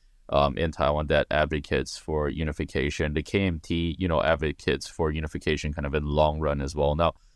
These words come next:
now all of them profess to say that, that, well, you know, nobody wants to live under communist rule. But, you know, to be realistic, if you're talking about unification, it's not gonna be the other way <laughs> around. I mean,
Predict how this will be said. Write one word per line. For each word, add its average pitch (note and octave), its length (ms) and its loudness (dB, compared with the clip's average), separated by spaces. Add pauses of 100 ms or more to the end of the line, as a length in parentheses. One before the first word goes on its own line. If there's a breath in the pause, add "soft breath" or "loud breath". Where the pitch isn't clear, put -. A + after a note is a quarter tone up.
(280)
now A2+ 120 6
all D3+ 180 8
of C#3 120 2
them B2 160 2
profess G2+ 400 0
to E2 100 -6
say D#2 480 0
that, D2 260 2 (160)
that, D#2+ 240 -2
well, F2 380 6
you D#2+ 100 -2
know, C#2+ 220 0
nobody F#2 300 0
wants D#2 240 0
to D#2+ 40 -8
live D2+ 160 0
under C2+ 140 -2
communist - 480 -8
rule. F#2+ 420 2
But, E2+ 260 4
you F2 100 -4
know, D2 140 0
to G2+ 120 -6
be F#2+ 120 0
realistic, F2 560 0
if D#2 80 -2
you're E2 100 -2
talking G#2 260 2
about D#2 100 -2
unification, D#2+ 640 -2
it's C#2+ 120 -10
not F2 160 0
gonna E2 120 -4
be D#2 120 0
the - 100 0
other E2 140 4
way D2+ 200 0
<laughs> - 20 -6
around. F2 340 2
I F#2 100 2
mean, E2+ 240 -4